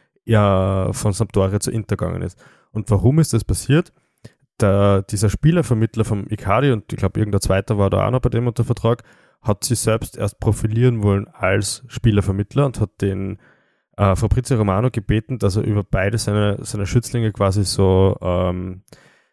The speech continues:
Berichte schreibt, halt für, für irgend so ein Online-Portal, bei dem der Romano gearbeitet hat, was der gemacht hat. Einfach so ohne Gegenleistung, hat gesagt: Ja, passt, und dann kann ich den Transfer verkünden und, und das hilft mir jetzt nicht viel, aber ein bisschen was mache ich gern.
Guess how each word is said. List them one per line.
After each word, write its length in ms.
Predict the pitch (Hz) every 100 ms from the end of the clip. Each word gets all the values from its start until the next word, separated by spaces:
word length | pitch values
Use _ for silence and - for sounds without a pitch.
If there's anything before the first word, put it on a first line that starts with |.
| _ _ _ _ _ _ -
Berichte 460 | 110 127 127 -
schreibt, 460 | 104 98 90 92 -
halt 160 | 98 -
für, 320 | 110 104 -
für 200 | 123 107
irgend 240 | 117 110
so 140 | 110 95
ein 60 |
Online-Portal, 640 | 98 104 101 98 95 87 92
bei 80 | 92
dem 180 | 95 92
der 100 | 92
Romano 300 | 90 87 87
gearbeitet 380 | 92 90 - 120
hat, 260 | 180 - _ _ _ _ -
was 200 | 107 -
der 180 | 104
gemacht 320 | 113 92 - 104
hat. 220 | - -
Einfach 260 | 101 113
so 200 | - 110
ohne 180 | 107 110
Gegenleistung, 580 | - 127 143 139 - 123
hat 80 | 98
gesagt: 240 | - -
Ja, 80 | 127
passt, 380 | - 123 - 110
und 100 | 104
dann 180 | - 98
kann 180 | 98 98
ich 80 | 95
den 120 | 95
Transfer 600 | - 95 117 123 127 110 _ _ _ -
verkünden 560 | 120 120 117 117 107
und, 460 | - 98 95 87 -
und 240 | 98 98 _ _ _ _
das 160 | - 98
hilft 200 | 110 -
mir 60 | 107
jetzt 160 | -
nicht 120 | 107 -
viel, 240 | 139 160
aber 140 | 104
ein 40 | 95
bisschen 240 | 139 151
was 220 | 139 131
mache 160 | 107 95
ich 60 | 92
gern. 260 | 120 170